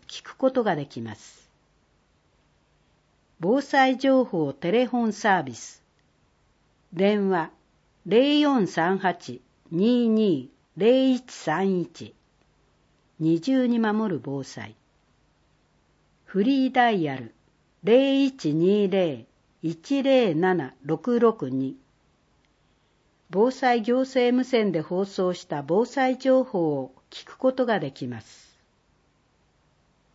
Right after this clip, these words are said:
オスプレイに関するお問い合わせ。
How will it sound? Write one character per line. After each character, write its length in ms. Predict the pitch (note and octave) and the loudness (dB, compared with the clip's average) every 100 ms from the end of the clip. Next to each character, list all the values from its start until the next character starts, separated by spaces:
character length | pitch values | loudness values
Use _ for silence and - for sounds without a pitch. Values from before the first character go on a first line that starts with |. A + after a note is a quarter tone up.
| _ _ _ - | _ _ _ 0
オ 120 | C4 | 0
ス 160 | C#4 - | 0 -4
プ 160 | - | 0
レ 220 | A#3 G#3+ F#3 | 2 2 2
イ 20 | |
に 100 | E3 | -2
関 320 | - F3+ G3 | -2 -2 -2
す 220 | F#3+ F3+ | -2 -2
る 160 | D#3+ C3+ | -2 -4
お 80 | D3 | -2
問 280 | A3+ A3+ | 0 2
い 80 | G#3 | 2
合 100 | F#3 | 0
わ 100 | E3 | -2
せ。 320 | E3 D3 A#2+ | -6 -12 -14